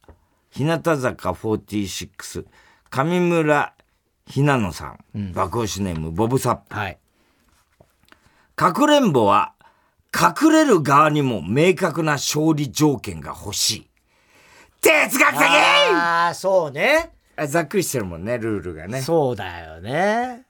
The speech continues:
Speaker 2: だから、子供のああいう遊びはざっくりしすぎてるよね。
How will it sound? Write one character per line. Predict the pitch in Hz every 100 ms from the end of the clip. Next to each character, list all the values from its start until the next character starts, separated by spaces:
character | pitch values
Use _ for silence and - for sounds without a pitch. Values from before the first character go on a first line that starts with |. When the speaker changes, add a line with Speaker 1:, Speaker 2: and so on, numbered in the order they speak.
| _
Speaker 2:
だ | 139
か | -
ら、 |
子 | - 370
供 | 302 339
の | 330 294
あ |
あ | 302
い | 311
う |
遊 | 285 277 269
び | 269
は | 226
ざ | -
っ | - -
く | - 339
り | 277
し |
す | - 233
ぎ | 240
て | - 254
る | 180
よ | 135 104
ね。 | 139 185